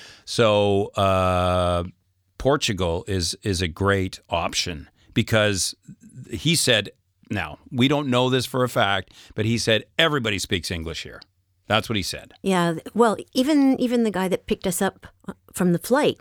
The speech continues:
Speaker 1: Oh, it's
Speaker 2: he
Speaker 1: great.
Speaker 2: spoke English and said that it's mandatory to take a second language in school. Unlike France, where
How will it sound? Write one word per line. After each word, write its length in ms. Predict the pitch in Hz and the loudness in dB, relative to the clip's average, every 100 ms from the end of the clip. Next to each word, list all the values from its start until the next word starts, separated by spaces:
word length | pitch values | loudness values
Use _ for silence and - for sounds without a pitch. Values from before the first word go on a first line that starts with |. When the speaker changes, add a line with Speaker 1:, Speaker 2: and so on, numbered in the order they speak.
| - | -2
Speaker 1:
Oh, 100 | 175 | -2
it's 180 | - | -4
Speaker 2:
he 100 | - | -6
Speaker 1:
great. 60 | 208 | -6
Speaker 2:
spoke 260 | - 196 180 | 0 0 4
English 260 | 240 247 240 | 4 4 2
and 100 | 202 | 0
said 220 | - 214 | 0 0
that 180 | 208 208 | -2 -2
it's 180 | 196 190 | -4 0
mandatory 560 | 190 180 214 - 185 175 | 2 2 0 -2 -2 -2
to 80 | |
take 220 | 175 175 165 | -2 -4 -4
a 20 | |
second 380 | - 160 - 165 | -6 -4 -4 -2
language 340 | 170 175 - | -2 -2 -4
in 80 | 147 | -6
school. 460 | - - 127 - - _ - _ - | -6 -6 -8 -8 -14 _ -20 _ 2
Unlike 320 | 247 285 202 | 4 2 0
France, 460 | - 240 202 - - | -4 -2 -2 -4 -2
where 240 | 185 175 | -2 -2